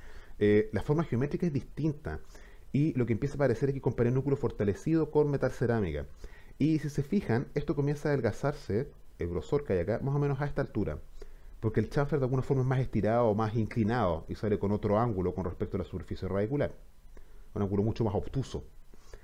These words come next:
Ah, el problema es que empieza a aumentar la cantidad de extensión vestibular que hay, en la cual la cerámica de cobertura se está adelgazando. Por lo tanto, la zona en la cual puede empezar la, a notarse por transparencia el opaco, por ejemplo, el aspecto antinatural de la corona,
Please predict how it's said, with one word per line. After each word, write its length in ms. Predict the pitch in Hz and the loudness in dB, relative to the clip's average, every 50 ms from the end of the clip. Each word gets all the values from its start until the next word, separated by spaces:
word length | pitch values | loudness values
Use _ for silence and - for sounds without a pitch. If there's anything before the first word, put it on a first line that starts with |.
| - - - - - - - | -16 -18 -18 -18 -20 -8 -2
Ah, 360 | 92 98 98 98 98 98 95 - - | 0 2 2 4 4 2 2 0 -2
el 80 | 104 | -4
problema 600 | - - 127 123 120 127 156 208 190 120 107 117 | -2 2 2 4 4 4 4 4 4 4 2 2
es 120 | - 143 - | 0 0 0
que 100 | - 117 | 0 -2
empieza 300 | 101 - 139 - - 139 | 0 0 -2 -2 0 -2
a 20 | |
aumentar 320 | 123 113 104 - 135 131 131 | -2 -2 -2 0 -2 0 0
la 100 | 131 127 | 0 0
cantidad 400 | - 113 104 - 110 107 113 117 | 0 -2 -2 0 2 2 4 4
de 80 | 117 | 2
extensión 680 | - 117 110 - - - 107 95 87 - - 131 127 123 | 2 0 -2 -4 -4 -2 -2 -2 -2 0 0 0 0 0
vestibular 680 | 127 - - - 107 90 87 87 92 107 127 - - - - - - - - - - - - - - - - - - - - - - - | -2 -2 -2 -2 0 0 0 0 0 0 0 -2 -6 -12 -18 -20 -20 -20 -20 -20 -20 -20 -20 -20 -20 -20 -20 -20 -20 -20 -20 -20 -20 -10
que 180 | - - 120 107 | 0 4 4 6
hay, 260 | 98 95 113 135 - - - - - - - - - - - - - - - | 6 4 2 0 -2 -8 -18 -20 -20 -20 -20 -20 -20 -20 -20 -20 -6 0 2
en 80 | 107 | 2
la 80 | 107 107 | 2 4
cual 140 | - 123 131 | 4 4 2
la 60 | 135 | 2
cerámica 480 | - 139 123 123 139 135 - 143 147 110 | 2 0 2 2 0 2 2 2 2 2
de 120 | 123 113 | 2 4
cobertura 420 | 113 110 104 - - 151 160 160 | 4 4 4 4 2 2 2 2
se 80 | 151 - | 0 0
está 140 | - - 131 | 0 2 2
adelgazando. 760 | 135 135 131 120 107 - - 156 160 135 90 80 78 71 - - - - - - - - - - - - - - - - - - - - - - - | 4 4 4 2 0 0 0 0 0 0 0 -2 -4 -4 -8 -12 -18 -20 -20 -20 -20 -20 -20 -20 -20 -20 -20 -20 -20 -20 -20 -20 -18 -18 -10 2 4
Por 140 | 135 143 | 6 6
lo 120 | 151 151 151 | 6 4 4
tanto, 500 | 165 180 160 135 - - 107 113 135 - - - - - - - - - | 4 4 2 2 0 0 0 0 0 -2 -8 -16 -20 -20 -20 -18 -8 -4
la 140 | 98 98 - | -2 -2 -2
zona 260 | - - 165 175 165 | 0 0 0 2 2
en 60 | 127 | 2
la 80 | 107 110 | 2 2
cual 160 | 127 123 - | 0 0 2
puede 160 | - 143 131 | 4 2 4
empezar 300 | - 123 - - 143 139 | 2 0 -2 0 0 2
la, 120 | 135 131 - - | 2 0 0 0
a 100 | 104 101 | 0 0
notarse 340 | 101 101 117 123 - - | 2 2 0 -2 -2 -4
por 160 | - 107 95 - | -4 -4 -4 -2
transparencia 680 | - 113 104 - - 110 95 104 143 143 143 - 104 | 0 -2 -2 0 0 2 4 4 4 2 2 0 0
el 80 | 87 92 | 0 0
opaco, 380 | 92 - 127 131 127 - 110 | 0 0 0 0 0 0 0
por 140 | - 95 87 | 0 0 -2
ejemplo, 260 | 82 - 110 98 - 101 | -2 -2 -4 -4 -2 -4
el 40 | 92 | -4
aspecto 320 | - - 107 - - 107 | -2 -4 -4 -2 -2 -2
antinatural 440 | 104 - 104 98 87 87 87 98 104 | -2 0 0 0 0 0 0 0 2
de 60 | 117 | 2
la 100 | 120 117 | 2 2
corona, 340 | 127 135 143 120 117 143 | 2 2 2 2 2 0